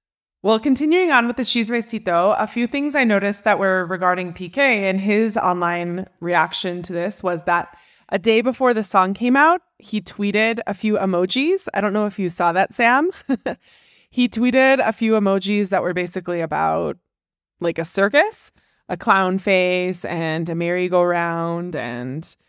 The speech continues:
things like that. So a lot of fans were speculating that he was trying to say, "Oh, why is this becoming such a circus?" Or,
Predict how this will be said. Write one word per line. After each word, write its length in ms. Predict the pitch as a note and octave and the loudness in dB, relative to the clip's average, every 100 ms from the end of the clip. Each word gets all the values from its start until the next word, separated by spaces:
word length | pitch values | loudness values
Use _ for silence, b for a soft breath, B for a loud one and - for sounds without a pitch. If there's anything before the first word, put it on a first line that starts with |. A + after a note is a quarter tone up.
| _ _ - | _ _ 0
things 200 | A3 G3+ | 2 2
like 160 | F3+ | -2
that. 320 | E3+ D3+ F2+ - | -2 -4 -6 -12
So 480 | - G3+ F#3 F#3 F#3+ | 0 4 4 4 0
a 80 | G3+ | 2
lot 180 | G#3 G#3 | 4 2
of 80 | |
fans 300 | A3 G3 F#3+ | 2 2 2
were 140 | F#3 F#3 | -4 -6
speculating 880 | - E3 F3+ F#3 F#3 F#3 F#3 F#3 F3 | -6 -8 -4 -2 0 0 -2 -4 -4
that 300 | D#3+ D#3+ E3+ | -2 -2 -4
he 140 | F#3 | -4
was 200 | F3 E3 | -4 -4
trying 260 | F#3 E3+ E3 | -6 -6 -6
to 80 | F3 | -8
say, 260 | E3+ E3+ - | -6 -6 2
"Oh, 320 | A#3 C4 A3+ | 4 4 2
why 260 | G#3+ G3+ A3 | 4 6 6
is 140 | G#3 | 4
this 200 | G#3+ G3+ | 0 0
becoming 380 | G#3+ G#3+ G3+ F#3+ | 0 4 4 4
such 240 | G3 F#3+ | 0 -2
a 60 | G3+ | -4
circus?" 680 | - F#3 F#3 G2 D#3+ F3 - | 2 0 2 0 -2 -6 -8
Or, 460 | - E3+ D#3 E3 | -2 0 2 0